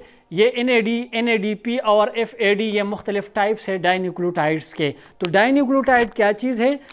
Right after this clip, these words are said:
डाइन्यूक्लियोटाइड्स वो मॉलिक्यूल्स हैं जो दो न्यूक्लियोटाइड यूनिट्स के बने होते हैं और ये उसके एग्जांपल्स हैं।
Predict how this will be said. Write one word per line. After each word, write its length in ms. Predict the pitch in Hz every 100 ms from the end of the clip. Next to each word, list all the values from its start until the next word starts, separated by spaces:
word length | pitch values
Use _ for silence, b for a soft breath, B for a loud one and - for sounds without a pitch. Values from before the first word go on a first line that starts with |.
| B
डाइन्यूक्लियोटाइड्स 1000 | 165 185 233 254 254 247 233 226 226 - b b -
वो 180 | 165 247
मॉलिक्यूल्स 580 | 254 233 220 226 220
हैं 100 | 214 202
जो 100 | 185
दो 360 | 147 214 262
न्यूक्लियोटाइड 520 | 240 190 185 190 185
यूनिट्स 360 | 170 165 190 185
के 200 | 254 294 B B _
बने 220 | 156 175 196
होते 300 | 160 156 233
हैं 140 | 214
और 180 | 185 165
ये 180 | 170 202
उसके 260 | 180 -
एग्जांपल्स 640 | 240 180 147 151 147 151 127
हैं। 180 | 143